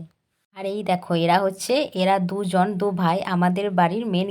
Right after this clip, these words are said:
গেস্ট, মানে ওরা এসছে বলে মনে হচ্ছে যে হ্যাঁ আমাদের কোনো একটা অকেশন মানে চব্বিশ পরও হচ্ছে, বাড়িটাকে পুরো মাতিয়ে রেখেছে। একজনের সাথে তো তোমাদের পরিচয় করিয়েই দিয়েছি, আরেকজন হচ্ছে ও খুব শান্ত আর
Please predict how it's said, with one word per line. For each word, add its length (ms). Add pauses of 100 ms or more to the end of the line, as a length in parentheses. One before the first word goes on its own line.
গেস্ট, 300
মানে 240
ওরা 220
এসছে 360
বলে 240
মনে 220
হচ্ছে 240
যে 140
হ্যাঁ 240
আমাদের 360 (360)
কোনো 180
একটা 240
অকেশন 420
মানে 180
চব্বিশ 420
পরও 240
হচ্ছে, 420
বাড়িটাকে 460
পুরো 220
মাতিয়ে 360
রেখেছে। 400 (500)
একজনের 340
সাথে 280
তো 120
তোমাদের 400
পরিচয় 420
করিয়েই 400
দিয়েছি, 420 (140)
আরেকজন 420
হচ্ছে 260
ও 160
খুব 200
শান্ত 420 (200)
আর 220